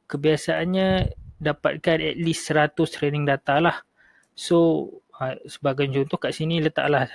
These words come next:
uh, nombor lain pula, lima ke, kalau sini lima, lim-, li-, sini satu, so berapa kasih.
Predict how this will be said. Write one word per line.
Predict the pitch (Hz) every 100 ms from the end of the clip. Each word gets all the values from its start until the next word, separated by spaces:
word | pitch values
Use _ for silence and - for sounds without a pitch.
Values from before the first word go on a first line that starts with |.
| -
uh, | 139 131 127
nombor | 131 127 131
lain | 131 127
pula, | 131 139 127
lima | 127 127 139 135 135 127
ke, | 139 131 131 131 _ _ _
kalau | - 135
sini | - 135 135
lima, | 131 135 139 139
lim-, | 135 139 - -
li-, | 139 -
sini | - 143 135
satu, | 127 131 - 160 156
so | - 131
berapa | 131 131 -
kasih. | - 131 - 135 135